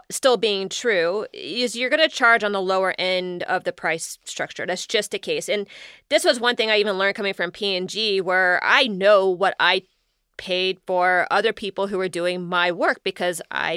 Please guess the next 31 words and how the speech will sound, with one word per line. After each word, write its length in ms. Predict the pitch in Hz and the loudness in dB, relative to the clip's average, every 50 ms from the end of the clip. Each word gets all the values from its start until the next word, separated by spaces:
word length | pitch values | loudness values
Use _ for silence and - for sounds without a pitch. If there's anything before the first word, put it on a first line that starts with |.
| - | -6
paid 220 | - - 165 165 160 | -8 -6 -6 -6 -2
the 100 | 170 190 | 2 2
agency. 480 | 254 311 - - 254 - - 175 165 | 2 2 0 -4 -6 -6 -4 -6 -6
So 160 | 160 - 196 220 | -4 -2 0 0
I 100 | 277 294 | 2 2
knew 240 | 233 254 285 262 | 0 0 2 2
what 220 | 214 160 196 185 - | 0 0 0 -2 0
their 180 | 196 196 190 - | 0 0 0 2
hourly 360 | - 185 180 175 180 180 175 | 2 2 2 2 0 0 0
rate 240 | 165 170 175 175 - | 0 0 -2 -2 -2
was. 320 | 156 160 170 196 240 233 | -2 0 0 0 0 -2
And 100 | 220 214 | -2 -2
even 120 | 233 240 233 | -2 -2 0
if 100 | - 208 | 0 -2
I 60 | 202 | -2
deducted 520 | 196 196 180 202 208 190 - - 196 180 | -2 -4 -2 0 -2 -2 -2 -4 -8 -6
for 120 | - 190 170 | -2 -2 0
overhead, 560 | 185 190 180 190 190 196 185 180 180 180 190 | 0 0 -2 -2 -2 0 0 0 0 -2 -2
and 140 | 180 175 - - - - - - | -6 -8 -10 -16 -20 -18 -10 -8
I 60 | - | -6
could 160 | 262 302 269 - | -2 -2 -2 0
kind 160 | 320 254 240 | 2 2 2
of 120 | 226 170 | 2 0
reasonably 440 | 196 214 220 - 220 214 202 202 196 | 0 -2 -2 -2 -4 -4 -2 -4 -4
figure 320 | - - 185 175 170 180 | -4 -4 -6 -4 -2 0
out 80 | 175 170 | 0 0
what 100 | - - | -2 -4
they 80 | 180 175 | -4 -4
were 80 | 180 | -2
gonna 160 | 180 175 170 | -2 -4 -6
charge 380 | - - 214 190 190 208 208 - | -6 -2 0 2 2 2 0 -2